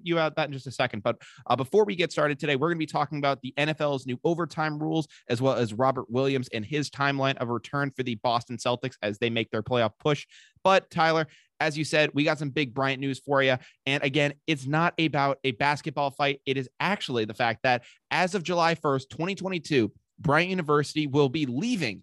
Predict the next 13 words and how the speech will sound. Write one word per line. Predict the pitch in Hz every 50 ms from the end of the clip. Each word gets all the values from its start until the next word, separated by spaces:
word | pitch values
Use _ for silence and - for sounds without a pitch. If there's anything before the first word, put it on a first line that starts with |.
| _ -
the | 127 143 135 120
Northeast | 120 143 160 190 196 190 - 175 175 165 -
Conference | - 151 151 143 139 - 117 104 101 - _ _ - - - -
and | 143 160 160 156
will | 156 175 165
be | 170 175 - -
entering | 160 180 170 - 156 160 160 160 160 -
into | 147 147 139 - 156
the | 151 151 156 151 - -
America | 131 131 135 135 151 170 175 180 160 143 - - 113 107 - _ -
East | 123 123 120 - - -
Conference. | - 131 131 131 123 127 135 131 127 - _ - - _ _ _ -
And | 120 131 135 135 127 117